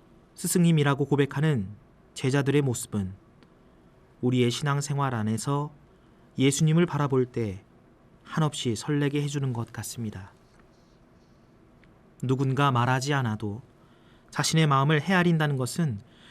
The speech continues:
그 자체만으로도 큰 의미로 다가옵니다. 거기에 자신의 마음이 지금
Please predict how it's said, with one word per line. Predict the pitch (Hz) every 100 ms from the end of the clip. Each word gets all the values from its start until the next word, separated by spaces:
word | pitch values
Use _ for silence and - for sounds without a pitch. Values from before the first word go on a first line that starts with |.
| -
그 | - 151 147
자체만으로도 | - - - 185 170 143 127 131 135
큰 | - - 170
의미로 | 147 135 143 123 104
다가옵니다. | - 113 120 117 110 101 98 _ _ _ - _ _ _ _ _ _ _ - _ _ - _ -
거기에 | - 147 147 139
자신의 | - 135 175 165
마음이 | 143 139 143 139 107 -
지금 | - 139 151 104